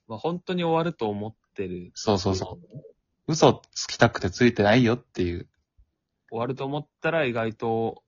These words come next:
Speaker 2: そう。
Speaker 1: 終わるで済まなかったっていう。
Speaker 2: うん。
Speaker 1: いやー、そうだね。難しいですね、それは。
Speaker 2: だから、そこはもうさ、怒っちゃダメじゃないって。まあ、確かに迷惑はかかるけど、
Speaker 1: うん。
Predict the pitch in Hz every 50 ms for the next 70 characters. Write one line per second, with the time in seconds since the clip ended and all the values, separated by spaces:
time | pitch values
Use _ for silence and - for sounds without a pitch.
0 | _ - - - _ - - 101 95 95 107 113 117 110 117 - 101 - - -
1 | - 104 104 104 104 104 107 104 - - 98 95 - _ _ _ 165 196 190 -
2 | _ _ - 113 98 95 92 90 85 82 - - - - - _ _ _ - _
3 | _ _ _ _ _ _ _ _ _ - - - - - - _ _ _ - _
4 | _ _ _ - 147 135 131 131 135 131 131 131 127 123 120 120 120 - - 143
5 | 135 135 127 120 117 123 131 143 160 160 160 165 160 147 143 139 147 - 165 165
6 | - - 196 185 180 170 165 151 - - 156 143 135 139 151 165 165 165 - 151
7 | 147 139 139 135 135 135 - - - _ - - - - 113 110 107 - 104 98
8 | 95 95 - - _ _ _ _ - - - - - 120 117 113 127 143 135 -
9 | - - 98 90 92 - - _ _ _ _ _ _ _ _ _ _ 110 - -
10 | 127 131 - 120 101 95 101 113 120 110 92 92 95 95 - _ - - - _
11 | _ _ _ _ 95 98 127 156 156 - - 127 143 147 131 117 127 135 127 113
12 | - 92 90 87 - - 110 - - 92 90 92 90 90 92 92 - _ _ _
13 | _ _ _ _ _ _ _ _ _ _ _ _ - 104 98 92 87 90 107